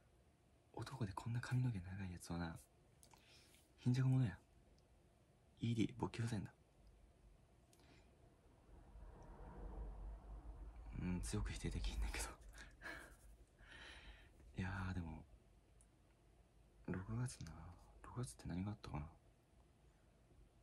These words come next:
宝くじも当たってないし、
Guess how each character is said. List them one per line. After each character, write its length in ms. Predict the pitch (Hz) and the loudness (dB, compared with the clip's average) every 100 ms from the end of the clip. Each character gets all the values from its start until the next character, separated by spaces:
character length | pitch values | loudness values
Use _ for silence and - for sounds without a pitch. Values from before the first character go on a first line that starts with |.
| - - - - - - - - - - - - - - - - - - - | -20 -20 -20 -20 -20 -20 -20 -16 -16 -16 -18 -20 -20 -20 -20 -14 -14 -14 -4
宝 340 | - 123 127 131 - - | 0 2 4 2 -2 -6
く 180 | - | -2
じ 160 | - - | -2 -2
も 200 | 76 78 - | -4 -4 -4
当 80 | - | -6
た 60 | |
っ 20 | - - | -6 -2
て 120 | 92 | 0
な 100 | 78 | 0
い 60 | 76 | -4
し、 600 | - - 80 78 76 | -8 -10 -8 -8 -8